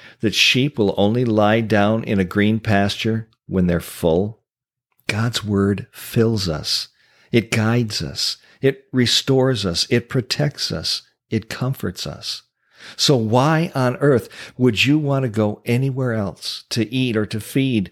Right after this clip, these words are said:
upon something that is not as good for you when God has already prepared the best table possible?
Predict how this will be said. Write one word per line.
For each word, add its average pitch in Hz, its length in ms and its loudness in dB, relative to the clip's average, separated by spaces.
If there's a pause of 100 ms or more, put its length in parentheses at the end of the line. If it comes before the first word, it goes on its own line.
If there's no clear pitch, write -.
(280)
upon 117 480 2
something 131 420 0
that 110 160 2
is 107 160 0
not 131 380 2
as 117 160 0
good 139 260 0
for 123 160 0
you 104 300 2 (400)
when 123 320 2
God 131 320 2
has 135 180 0
already 131 500 0
prepared 120 500 -4
the 104 100 -2
best 117 440 -2
table 120 360 -4
possible? - 800 -8